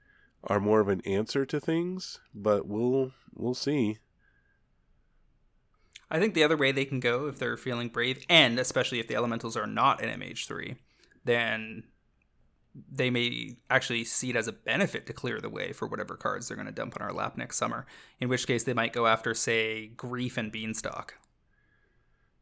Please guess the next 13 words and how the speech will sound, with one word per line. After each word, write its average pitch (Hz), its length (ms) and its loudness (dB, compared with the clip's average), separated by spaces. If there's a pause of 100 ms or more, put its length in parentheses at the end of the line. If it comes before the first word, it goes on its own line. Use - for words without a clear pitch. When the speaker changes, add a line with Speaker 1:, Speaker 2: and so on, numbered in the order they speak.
Speaker 1:
Oof. 104 400 0 (1080)
That's 98 200 -4
big. 101 340 4 (540)
Speaker 2:
'Cause 165 120 8
if 170 100 4
you, 202 140 4
if 160 100 4
you 185 60 4
go 277 120 8
after, - 220 10
if 139 100 6
you 170 300 0 (140)
nerf 175 480 4